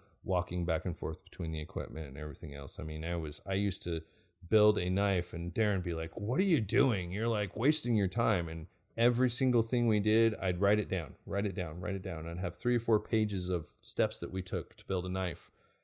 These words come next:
And then I'd go through it and I'd be like, "Oh, we took it apart here three times to do this, this, and this.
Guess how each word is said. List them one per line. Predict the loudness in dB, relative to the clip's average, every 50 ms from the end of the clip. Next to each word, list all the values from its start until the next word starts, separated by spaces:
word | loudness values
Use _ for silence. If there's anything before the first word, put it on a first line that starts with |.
| _ _ _
And | 0 2
then | 2 4
I'd | 4 2 4
go | 6 4 4
through | 4 4 2 2 2
it | 2
and | 0
I'd | -2 -2
be | 0 2
like, | 2 2 2 0 -2 -2
"Oh, | -2 -2 -2 -2 -6 _ _ _ _ _ _ _ _ _ _ _ -20 _ _ _ _ _ _ _ _ _ _ _ _ _ _ -14 -4
we | 0 2 2 2
took | 2 0 2
it | 2 0
apart | 2 4 4 4 4 4 0
here | -2 0 2 4 2 2
three | 0 -2 -4 -4 -2
times | 0 0 0 2 2 2 0 0 -2 -4 -8 -12 -14
to | -10 -8 -8
do | -4 -2 -2 0 2
this, | 2 0 0 0
this, | -4 -4 -2 -2
and | -2 0 2
this. | 2 2 2 0 -2 -6 -10 -10 -12